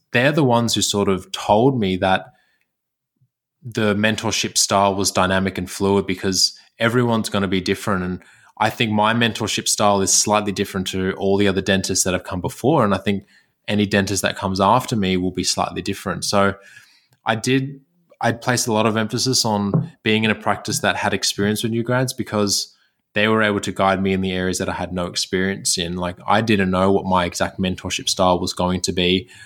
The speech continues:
until I went to a few different practices and realized that, no, I don't think I wanna be working with one person only, or I don't wanna be working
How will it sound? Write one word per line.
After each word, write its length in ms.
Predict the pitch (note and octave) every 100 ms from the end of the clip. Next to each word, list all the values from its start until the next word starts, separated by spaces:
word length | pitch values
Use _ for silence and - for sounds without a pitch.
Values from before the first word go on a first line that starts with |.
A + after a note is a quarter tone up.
| - -
until 540 | F#2+ F#2+ - A2 A2 A2
I 420 | G2 F#2 F#2 F2+ _ _ _ _ _ _ -
went 260 | B2+ C3
to 120 | C3
a 60 | A#2
few 180 | - A2
different 280 | G#2 G#2 F#2+
practices 680 | G2+ - G2 - G#2 G2+
and 200 | F#2+ F#2
realized 460 | G2 G2+ G2 F#2+ F#2
that, 320 | F#2+ - - _ _ _ _ _ -
no, 220 | A2 A2+
I 120 | A#2
don't 180 | A#2+ -
think 160 | A2+
I 40 | A2
wanna 140 | G#2+
be 60 | G2+
working 360 | G2+ G2+ G#2
with 140 | F#2+ F2+
one 420 | F#2+ G2+ G#2 - _ _ -
person 340 | A2+ A2 A#2
only, 320 | A#2 A#2+ B2
or 260 | G#2+ G#2 G2+
I 60 | G#2+
don't 100 | G#2+
wanna 160 | G#2+
be 120 | G2 F#2+
working 640 | F#2+ F#2+ - G2+ G2 F#2+